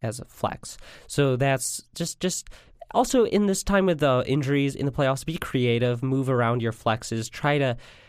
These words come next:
try to maximize. If you've got someone who you think could go out as an injury, make sure you, uh, don't just look for, don't just look for upside on the waivers.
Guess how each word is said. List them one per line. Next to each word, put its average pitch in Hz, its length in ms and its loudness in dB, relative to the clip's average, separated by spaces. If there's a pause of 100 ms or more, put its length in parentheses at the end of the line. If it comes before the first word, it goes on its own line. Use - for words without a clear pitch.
(160)
try 185 140 4
to 175 40 4
maximize. 143 480 2
If - 140 -4
you've 165 140 -2
got 156 200 2
someone 151 240 0
who 147 100 0
you 127 140 -2
think 127 300 -2
could 120 180 -2
go 120 160 2
out 117 180 2
as 117 140 -2
an 117 140 -4
injury, 117 500 -2 (540)
make 165 320 0
sure 156 280 2
you, 139 360 0
uh, 117 240 2
don't 175 220 2
just 202 180 -2
look 175 180 -2
for, 123 360 0 (1200)
don't 185 260 2
just 156 320 0
look 143 220 -2
for - 200 -2
upside 110 500 -2
on 117 160 -2
the 113 60 0
waivers. 107 440 -2